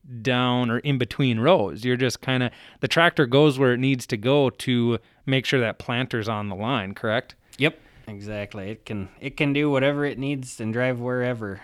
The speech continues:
Speaker 2: Um, so like when you think about, you know, when you would use this form of guidance versus active, um, you know, if anything that would be your first pass where it doesn't matter if you would run over, say, crop rows or anything, that's when passive would be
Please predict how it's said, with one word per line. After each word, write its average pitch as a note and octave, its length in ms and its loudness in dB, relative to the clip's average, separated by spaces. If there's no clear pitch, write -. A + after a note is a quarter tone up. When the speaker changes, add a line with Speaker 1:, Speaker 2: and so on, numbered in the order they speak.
Speaker 2:
Um, F#2+ 320 -10
so G#2+ 240 -6
like G#2+ 260 -4
when A2+ 140 -4
you G#2+ 80 -4
think A#2+ 260 -6
about, A2+ 600 -4
you - 80 -10
know, G#2+ 100 -4
when B2+ 240 0
you C3+ 140 0
would B2 120 0
use B2 380 -2
this B2 240 -2
form B2+ 400 -2
of A#2 60 -4
guidance B2 280 -2
versus A2+ 380 -8
active, B2 640 -6
um, G2+ 480 -6
you G#2+ 80 -10
know, G#2 160 -6
if - 220 -14
anything C3+ 400 -2
that C3 160 -2
would A#2 100 -6
be B2 120 0
your A#2 120 0
first B2+ 360 -6
pass A#2 440 -2
where A2 80 -6
it F#2+ 80 -8
doesn't G#2+ 260 -6
matter A#2 300 -2
if A2+ 140 -10
you G#2+ 80 -6
would G#2 160 -6
run A2 160 -4
over, G#2+ 340 -6
say, G#2+ 240 -6
crop A2+ 400 -4
rows A2+ 220 -4
or A2 120 -6
anything, A#2+ 460 -6
that's A2 180 -2
when G#2+ 160 0
passive G2+ 460 -2
would F#2+ 160 -8
be F#2 300 -8